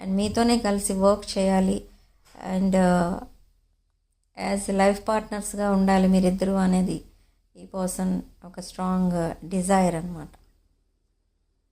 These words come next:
So చూద్దాం ఇప్పుడు మీ పర్సన్ పంపించే ఛానల్ మెసేజెస్ ఏంటో అసలు అవి కూడా చూద్దాం. So ఇప్పటి వరకు రీడింగ్ కనుక మీకు రెజొనేట్ అయితే వీడియోని తప్పకుండా లైక్ చేయండి.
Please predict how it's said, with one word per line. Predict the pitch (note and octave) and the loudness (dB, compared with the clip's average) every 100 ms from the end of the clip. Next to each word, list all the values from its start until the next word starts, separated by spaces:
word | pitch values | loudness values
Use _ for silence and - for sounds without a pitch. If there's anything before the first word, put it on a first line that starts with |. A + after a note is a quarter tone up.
| _ _ _ _ _ _ _ B3 | _ _ _ _ _ _ _ -8
So | A#3+ | -4
చూద్దాం | B3+ A#3+ C#4 C4+ | 0 4 6 6
ఇప్పుడు | C4+ A#3+ | 6 4
మీ | A#3 | 4
పర్సన్ | A3+ A3 A3 A#3+ A3+ | 4 4 4 2 4
పంపించే | A3 G#3+ G#3+ G3 G#3+ A#3 | 2 0 -2 0 2 2
ఛానల్ | A#3 - G3+ G#3+ A#3+ A#3+ | 0 0 2 4 4 4
మెసేజెస్ | A3 G3 G3 G3 F#3+ - | 4 2 0 -2 -2 -2
ఏంటో | F#3 F#3 F#3 | -2 -2 0
అసలు | F#3 F#3 F3+ F#3 | 0 0 -2 -2
అవి | F#3 F3+ | -2 -2
కూడా | F#3+ F#3 F3 | -4 -8 -10
చూద్దాం. | F#3+ F#3+ D#4+ - _ _ _ _ _ _ _ _ _ _ _ _ _ _ _ _ _ _ _ _ _ - | -8 -6 -6 -8 _ _ _ _ _ _ _ _ _ _ _ _ _ _ _ _ _ _ _ _ _ -8
So | A#3 | -6
ఇప్పటి | A3+ C4 | 0 4
వరకు | C4 B3+ B3+ D4+ D4 - - _ - | 6 4 2 0 -2 -6 -20 _ -8
రీడింగ్ | A#3 B3 B3 | 0 2 4
కనుక | A3+ A3+ | 4 2
మీకు | A3+ G#3+ | 2 2
రెజొనేట్ | G3+ F#3+ G3 G#3 G#3 | 4 4 2 0 0
అయితే | G3 C#4 | -2 -4
వీడియోని | D4 A3 G#3 G#3 G#3+ | -4 -2 0 0 0
తప్పకుండా | G3+ F#3+ G3 G3 | -2 -2 -4 -2
లైక్ | F#3+ F#3 G3+ - | 2 2 0 -4
చేయండి. | G3+ G3+ G3+ C#4 | -6 -6 -6 -6